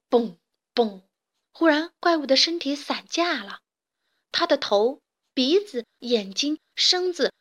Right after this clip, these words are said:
全都散开了，一堆蔬菜掉了下来。“你们好啊，斗鸡们！”卡门跳了出来，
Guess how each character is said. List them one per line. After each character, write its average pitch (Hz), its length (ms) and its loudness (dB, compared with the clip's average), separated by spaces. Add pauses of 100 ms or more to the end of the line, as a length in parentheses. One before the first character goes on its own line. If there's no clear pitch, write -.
全 247 240 -4
都 381 120 2
散 233 320 -4
开 220 280 -6
了， 214 200 -8 (380)
一 214 220 -6
堆 214 180 0
蔬 247 300 -6
菜 262 440 -12
掉 208 160 -6
了 190 120 -12
下 196 280 -14
来。 180 240 -20 (1700)
“你 269 120 0
们 320 140 2
好 320 220 4
啊， 349 480 2 (220)
斗 262 200 4
鸡 247 240 -10
们！” 226 500 -6 (640)
卡 - 240 -4
门 220 200 -4
跳 381 200 -2
了 311 100 -2
出 277 220 -6
来， 247 260 -4